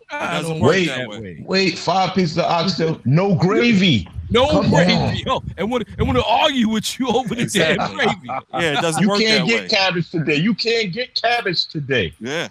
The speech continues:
Speaker 2: uh-huh.
Speaker 1: Not a good look, man.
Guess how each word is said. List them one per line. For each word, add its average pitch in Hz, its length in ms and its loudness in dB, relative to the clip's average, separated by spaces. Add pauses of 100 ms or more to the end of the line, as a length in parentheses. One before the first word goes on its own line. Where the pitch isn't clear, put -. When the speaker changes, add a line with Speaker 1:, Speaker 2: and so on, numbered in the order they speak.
Speaker 2:
uh-huh. 131 480 -6 (3000)
Speaker 1:
Not 165 340 0
a 170 60 -2
good 151 220 -2
look, 143 340 -4
man. 120 400 -8